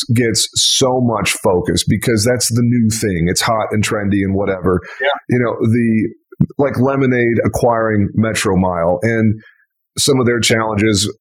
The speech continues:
Speaker 1: are outside the scope of this conversation. Uh, like for here in Texas, and for instance, uh, Hippo came in in seventeen, in eighteen, was super aggressive on rates, and then just got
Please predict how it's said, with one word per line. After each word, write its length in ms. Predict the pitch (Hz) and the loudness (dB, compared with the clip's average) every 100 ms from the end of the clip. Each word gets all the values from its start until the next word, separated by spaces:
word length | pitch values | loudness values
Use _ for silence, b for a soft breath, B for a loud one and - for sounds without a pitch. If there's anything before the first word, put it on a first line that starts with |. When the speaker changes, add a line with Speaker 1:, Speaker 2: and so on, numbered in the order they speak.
| - | -2
Speaker 1:
are 200 | 120 107 | 0 2
outside 340 | 113 110 113 107 | 0 0 2 0
the 80 | |
scope 300 | 95 113 101 | 0 0 0
of 80 | 98 | 2
this 140 | 104 101 | 0 0
conversation. 840 | 104 95 90 - 92 90 90 87 B B B | -2 0 0 2 0 2 0 0 B B B
Uh, 280 | 95 90 82 - _ | 0 2 -2 -4 _
like 200 | 113 113 - | -2 -2 -2
for 120 | 110 | 0
here 240 | 123 120 | 2 0
in 120 | 107 104 | 0 2
Texas, 480 | 127 123 - 98 | 2 0 0 0
and 160 | - 101 - | 0 -2 -2
for 160 | 107 104 | -2 0
instance, 440 | 92 - 95 - b b - | 0 2 0 0 b b -2
uh, 180 | 98 87 | 0 0
Hippo 640 | - 143 147 113 90 87 85 - | 0 -2 0 0 2 0 -2 -2
came 260 | 123 113 | 0 2
in 280 | 104 95 98 - | 2 0 0 0
in 400 | 110 110 110 110 | 0 2 2 0
seventeen, 880 | - 107 104 110 101 104 104 104 110 | 2 2 2 0 0 -2 2 0 0
in 140 | - 104 - | -2 0 0
eighteen, 560 | 107 - 104 98 95 B B | 0 0 0 2 0 B B
was 280 | 98 - - | 0 0 0
super 340 | 131 131 120 | 0 0 0
aggressive 580 | 104 104 101 - 101 85 | 0 0 0 0 0 0
on 200 | 95 92 | 0 0
rates, 480 | 87 104 92 85 - B B - | 2 0 0 -2 -2 B B -2
and 160 | 113 | 0
then 100 | 127 | 2
just 240 | 107 95 104 | 0 0 0
got 180 | 98 | 0